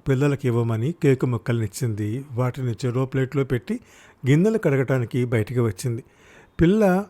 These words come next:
మెల్లగా తింటూ ఉండటం, పిల్లోడు గబగబా తినేసి ఆకలి తీరక చెల్లు ముక్కలు లాగేసుకోవటం గుర్తుకు రావడంతో మళ్ళీ ఆమె కోపంతో నిప్పులు చెలరేగింది. "పాపిష్టోడా, నీకు పెట్టాను కదరా, మళ్ళీ చెల్లి దాంట్లో నుంచి ఎందుకు లాక్కుంటున్నావు?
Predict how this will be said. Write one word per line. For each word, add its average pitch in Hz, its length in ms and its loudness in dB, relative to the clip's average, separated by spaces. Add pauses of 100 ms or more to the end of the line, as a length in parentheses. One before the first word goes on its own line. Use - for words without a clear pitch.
మెల్లగా 170 500 2
తింటూ 175 360 2
ఉండటం, 143 640 0
పిల్లోడు 151 380 4
గబగబా 131 440 2
తినేసి 131 540 0
ఆకలి 131 360 2
తీరక 123 340 -2
చెల్లు 143 380 2
ముక్కలు 127 360 0
లాగేసుకోవటం 120 760 -2
గుర్తుకు 113 260 -4
రావడంతో 117 600 0 (500)
మళ్ళీ 165 400 6
ఆమె 135 260 0
కోపంతో 127 680 0
నిప్పులు 127 600 2
చెలరేగింది. 113 500 2 (1200)
"పాపిష్టోడా, 127 800 6 (120)
నీకు 165 180 8
పెట్టాను 139 400 6
కదరా, 208 360 6 (340)
మళ్ళీ 175 400 6
చెల్లి 180 360 6
దాంట్లో 220 360 6
నుంచి 202 220 6
ఎందుకు 175 200 6
లాక్కుంటున్నావు? 208 540 4